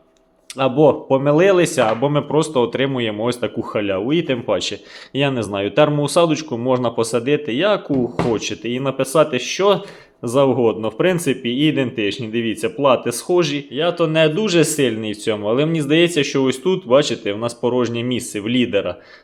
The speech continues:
Тобто не вистачає якогось транзистора. Тобто, по суті, ось цей акумулятор, він буде не настільки потужний, мені так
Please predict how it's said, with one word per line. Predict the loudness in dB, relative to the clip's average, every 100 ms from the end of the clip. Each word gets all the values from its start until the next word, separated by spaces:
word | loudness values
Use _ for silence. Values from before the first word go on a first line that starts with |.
| _
Тобто | -4 -2 -2
не | 0
вистачає | 2 2 2 0 4 4 4
якогось | 2 2 2 2
транзистора. | 2 -2 0 2 2 0 -4 -6 -6 -8 -14 -2
Тобто, | 0 2 0
по | 0
суті, | -2 0 -2 2 4
ось | 4 4
цей | 2
акумулятор, | 2 0 4 4 4 0
він | 0 0 -2
буде | 0 2 2
не | 2
настільки | -2 -4 -2 -2 -2 -4
потужний, | -4 -2 0 0 -2
мені | -4 -4 -2
так | -2